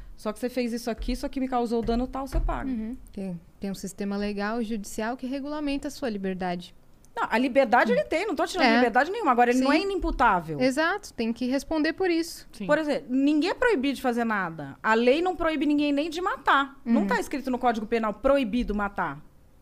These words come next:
Speaker 1: Não. Mas tá lá, homicídio, um dois um, doze anos a vinte de prisão.
Speaker 2: É isso.
Speaker 1: Ah, você tem a liberdade de matar? Tem, mas fica doze a vinte anos preso. Então, ele tem a liberdade de ir lá inventar a história a meu respeito?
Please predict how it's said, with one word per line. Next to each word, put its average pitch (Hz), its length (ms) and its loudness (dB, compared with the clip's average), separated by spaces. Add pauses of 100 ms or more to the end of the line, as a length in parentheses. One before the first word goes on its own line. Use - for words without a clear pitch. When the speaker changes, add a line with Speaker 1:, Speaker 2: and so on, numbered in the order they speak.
(600)
Speaker 1:
Não. 233 420 2 (600)
Mas 208 180 0
tá 269 120 2
lá, 302 280 4
homicídio, 254 920 4
um 247 160 6
dois 208 340 6
um, 320 220 4
doze 330 340 4
anos 349 200 4
a 466 80 2
vinte 392 300 -4
de 415 80 -4
prisão. 403 440 4
Speaker 2:
É 370 300 -6
isso. - 280 -12
Speaker 1:
Ah, 190 140 0 (280)
você 294 160 2
tem 349 160 2
a 339 40 6
liberdade 226 440 6
de 196 60 -2
matar? 202 540 2 (220)
Tem, 285 340 6
mas 262 160 2
fica 262 200 2
doze 240 480 6
a 359 40 0
vinte 359 300 -2
anos 359 160 0
preso. 254 380 0 (280)
Então, 240 120 0
ele 214 100 2
tem 320 260 2
a 294 40 4
liberdade 233 600 4
de 214 60 -2
ir - 40 0
lá 208 340 4
inventar 214 460 0
a 196 40 2
história 190 300 -2
a 170 40 -4
meu 170 100 -6
respeito? 170 680 0